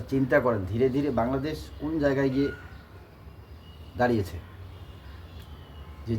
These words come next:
যেখানে আমরা ছোট থেকেই শুনে আসতেছি যে ইসলাম ধর্ম মানে শান্তি ধর্ম, আত্মসমর্পণকারী ধর্ম, সেখানে নিজের ধর্মকেও যেমন আমরা শ্রদ্ধা করব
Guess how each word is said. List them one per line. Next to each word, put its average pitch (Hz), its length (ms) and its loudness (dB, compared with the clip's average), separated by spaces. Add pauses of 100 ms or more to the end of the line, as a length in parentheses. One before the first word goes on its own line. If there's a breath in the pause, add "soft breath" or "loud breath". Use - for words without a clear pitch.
যেখানে 156 360 4 (280)
আমরা 139 180 4 (140)
ছোট 123 120 0 (140)
থেকেই 151 280 -2
শুনে 127 220 2
আসতেছি 120 320 -4 (920)
যে 127 100 6 (400)
ইসলাম 147 280 4 (120)
ধর্ম 131 180 2 (140)
মানে 143 140 4 (100)
শান্তি 127 320 0 (120)
ধর্ম, 131 200 4 (340)
আত্মসমর্পণকারী 147 1080 2
ধর্ম, 104 200 2 (1300)
সেখানে 143 260 4 (120)
নিজের 131 200 2 (100)
ধর্মকেও 135 460 6
যেমন 143 240 4
আমরা 139 220 4
শ্রদ্ধা 120 300 -4 (100)
করব 127 180 2